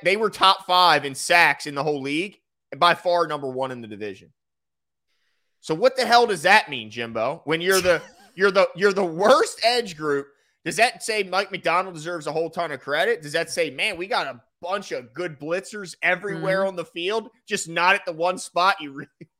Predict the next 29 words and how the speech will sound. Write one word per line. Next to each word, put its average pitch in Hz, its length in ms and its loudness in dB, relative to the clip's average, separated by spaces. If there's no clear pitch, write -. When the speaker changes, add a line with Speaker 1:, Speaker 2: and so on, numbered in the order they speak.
Speaker 2:
Yeah, 262 200 6
Speaker 1:
Not 262 60 4
Speaker 2:
because 233 180 6
Speaker 1:
yet, 226 60 4
Speaker 2:
that 254 140 6
Speaker 1:
not 269 80 2
Speaker 2:
means, 262 120 4
in 185 60 0
Speaker 1:
yet. 233 100 4
Speaker 2:
my 233 160 8
mind, 247 300 6
it 202 80 -2
means 208 200 -6
schematically 202 640 2
you're 170 100 -2
making 170 320 -4
up 170 120 -6
for 165 120 -4
a 151 40 -4
deficiency, 147 540 -10
right? 135 280 -6
Speaker 1:
Yeah, 160 380 -10
so 127 180 -12
shout 151 240 -4
out 175 140 -2
to - 80 -8
Mike 185 240 -2
McDonald 170 460 -4
getting 165 120 -10